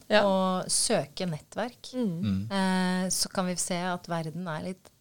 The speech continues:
Speaker 2: annerledes kanskje enn det vi umiddelbart tror.
Speaker 3: Yes.
Speaker 1: Absolutt.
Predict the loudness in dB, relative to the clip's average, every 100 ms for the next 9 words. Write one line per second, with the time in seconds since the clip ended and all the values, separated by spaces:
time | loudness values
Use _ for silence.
0 | -8 -6 -4 -4 -6 -2 -2 -2 -2 -4
1 | -4 -6 -8 -10 -8 -6 -8 -12 -12 -10
2 | -10 -12 _ _ -8 -8 -8 -8 -8 -4
3 | -4 -4 -10